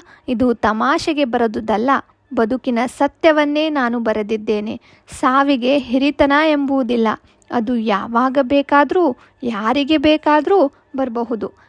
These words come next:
ನೀನು ಬದುಕಿರುವಾಗಲೇ ನಿನ್ನ ಹೆಂಡತಿ ಸತ್ತು ಹೋಗಬಹುದು. ಕೆಲವೇ ತಿಂಗಳ ನಂತರ ನಿನ್ನ ಮಗನೂ ಅಕಾಲ ಮರಣಕ್ಕೆ ತುತ್ತಾಗಬಹುದು. ಹೀಗೇನಾದರೂ ಆಗಿಬಿಟ್ಟರೆ ನಿನ್ನಲ್ಲಿ ಎಷ್ಟು ಆಸ್ತಿ ಇದ್ರೆ ತಾನೇ ಏನ್ ಪ್ರಯೋಜನ?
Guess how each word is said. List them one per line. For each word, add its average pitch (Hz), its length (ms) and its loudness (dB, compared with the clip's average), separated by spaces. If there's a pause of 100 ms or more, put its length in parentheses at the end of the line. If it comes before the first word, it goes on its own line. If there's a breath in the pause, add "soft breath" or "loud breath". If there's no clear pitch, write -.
(120)
ನೀನು 254 360 0
ಬದುಕಿರುವಾಗಲೇ 277 1200 2
ನಿನ್ನ 254 300 0
ಹೆಂಡತಿ 262 580 -2
ಸತ್ತು 262 420 -4
ಹೋಗಬಹುದು. 247 640 -2 (280 soft breath)
ಕೆಲವೇ 285 480 2
ತಿಂಗಳ 302 440 2
ನಂತರ 269 380 0 (240)
ನಿನ್ನ 240 280 0
ಮಗನೂ 226 580 0
ಅಕಾಲ 277 480 -2
ಮರಣಕ್ಕೆ 254 560 -4
ತುತ್ತಾಗಬಹುದು. 226 1000 -6 (300 soft breath)
ಹೀಗೇನಾದರೂ 285 1000 4
ಆಗಿಬಿಟ್ಟರೆ 254 960 0 (280 soft breath)
ನಿನ್ನಲ್ಲಿ 240 520 -2
ಎಷ್ಟು - 460 -4
ಆಸ್ತಿ 277 440 2
ಇದ್ರೆ 269 300 0
ತಾನೇ 262 500 -2
ಏನ್ 294 280 -2
ಪ್ರಯೋಜನ? 233 520 0